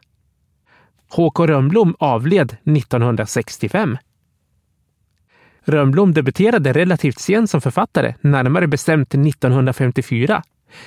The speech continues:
Hans huvudkaraktär är Paul Kenneth, som är läroverksadjunkt och amatördetektiv. Den boken jag tänkte tipsa om idag heter Höstvind och djupa vatten,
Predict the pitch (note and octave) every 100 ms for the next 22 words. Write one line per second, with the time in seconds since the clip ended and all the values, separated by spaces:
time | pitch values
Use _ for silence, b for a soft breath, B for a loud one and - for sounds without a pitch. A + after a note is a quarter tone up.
0 | B - D3+ D#3 D3 B2 - C#3 C3+ -
1 | G#3+ D3 D3 - C#3+ B2+ - G#3 D3+ -
2 | - - - D3 E3+ G3+ C#3 C3 C3+ A#2+
3 | - C#3+ G#3+ G#3+ C#3 - - A3+ - -
4 | D#3 C#3+ - D#3 B2 A2 A2+ B2 - A#3
5 | - - _ _ _ _ _ B B B
6 | B B - D3+ D3+ D#3+ E3+ D3 C3+ C#3+
7 | D3+ - C#3 C3 F#3+ G3 E3 - C#3+ -
8 | - F3 - - C#3 G#3 E3 - C#3 C3
9 | B2+ C3+ A#3 - A2+